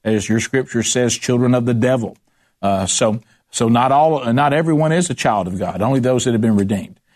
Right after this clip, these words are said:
And help us to understand this wonderful thing you offer, uh, and apply it to our lives, and it may give us great hope. Uh, and for those of us that don't feel like we are a child of God, may it bring us under conviction for us to change that. Uh, in the name of Jesus, we pray.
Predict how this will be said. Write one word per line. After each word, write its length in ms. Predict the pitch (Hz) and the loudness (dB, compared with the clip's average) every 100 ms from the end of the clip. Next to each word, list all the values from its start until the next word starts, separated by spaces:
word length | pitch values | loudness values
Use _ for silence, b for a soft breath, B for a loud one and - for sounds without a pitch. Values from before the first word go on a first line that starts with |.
| _ - | _ -4
And 80 | |
help 220 | 117 143 143 | 0 0 0
us 140 | 120 | -4
to 120 | 131 | -4
understand 760 | 131 123 113 - 120 117 104 101 | -2 0 0 0 0 2 2 2
this 160 | 101 | 0
wonderful 420 | 110 123 120 - 110 | 0 2 2 -2 -4
thing 280 | - 110 | 0 2
you 140 | 104 107 | 2 2
offer, 440 | 98 104 - 87 _ _ _ _ | 0 0 -4 -18 _ _ _ _
uh, 140 | - 95 | -6 -2
and 140 | 101 | 0
apply 320 | 101 - 123 117 | -2 0 0 0
it 80 | |
to 100 | - | -2
our 140 | 104 101 | -2 0
lives, 360 | 107 98 95 | 0 0 -2
and 100 | - | -4
it 40 | 98 | 0
may 220 | 104 113 | 0 0
give 180 | 110 123 | 0 -2
us 100 | - | -2
great 280 | - 143 123 | -2 -2 0
hope. 320 | 123 - _ _ _ _ _ | -4 -4 _ _ _ _ _
Uh, 180 | 98 98 | -6 -2
and 100 | 104 | -2
for 80 | 113 | 0
those 260 | 117 127 123 | 0 2 2
of 120 | 117 | 2
us 180 | 131 - | 0 0
that 220 | 113 107 | -4 -2
don't 240 | 120 139 | 0 -2
feel 180 | - 139 | -2 0
like 160 | 135 117 | 0 0
we 140 | 131 | 2
are 200 | 120 135 | 2 2
a 40 | 143 | 0
child 300 | 156 143 147 | 0 0 0
of 80 | |
God, 300 | 139 147 165 175 _ _ _ | 0 2 0 -4 _ _ _
may 120 | 110 | -2
it 100 | 107 | 0
bring 220 | 90 123 123 | 2 2 2
us 160 | 117 | 0
under 180 | 120 117 | 0 0
conviction 720 | 104 110 110 123 - 110 101 - _ _ | 0 0 0 0 -2 0 0 -2 _ _
for 140 | 113 | -4
us 100 | 104 | -4
to 120 | - | -6
change 500 | - - 113 107 98 | -8 -2 2 2 2
that. 240 | 92 - - _ _ _ _ - | -2 -6 -8 _ _ _ _ -4
Uh, 220 | 95 98 | -2 0
in 80 | 104 | 2
the 80 | 107 | 2
name 220 | 113 110 | 2 2
of 60 | |
Jesus, 380 | 107 120 110 101 | 2 2 2 0
we 120 | 104 | -4
pray. 360 | 98 123 98 90 | -2 0 -2 -4